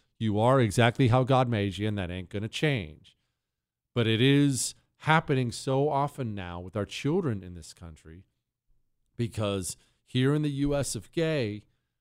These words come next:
that is now the new culture. That is the new national religion. And they see it everywhere they turn.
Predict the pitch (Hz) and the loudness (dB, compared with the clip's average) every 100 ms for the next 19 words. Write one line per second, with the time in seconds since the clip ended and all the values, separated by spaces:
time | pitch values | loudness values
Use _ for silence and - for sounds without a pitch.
0 | _ _ _ _ _ _ 110 98 110 131 | _ _ _ _ _ _ -6 -4 -2 -4
1 | 127 131 131 135 143 120 123 135 - 175 | -4 -2 -2 -2 -4 -4 -4 -6 -6 -8
2 | - - - _ _ _ _ _ - 123 | -10 -18 -20 _ _ _ _ _ -2 0
3 | 127 - 123 117 139 143 131 123 - 127 | 0 -2 -2 0 0 0 -4 -6 -8 -8
4 | 123 131 131 165 - - _ _ _ _ | -6 -4 -2 -4 -6 -16 _ _ _ _
5 | _ _ 131 123 104 113 113 - - 143 | _ _ -2 0 0 -2 0 -4 -2 -2
6 | 139 135 - _ _ _ - 123 127 123 | -2 -2 -6 _ _ _ -2 0 0 -2
7 | 127 147 151 170 143 117 110 110 113 113 | -8 -4 -4 -4 -2 0 0 0 -2 -6
8 | - 127 104 76 | -6 -10 -10 -14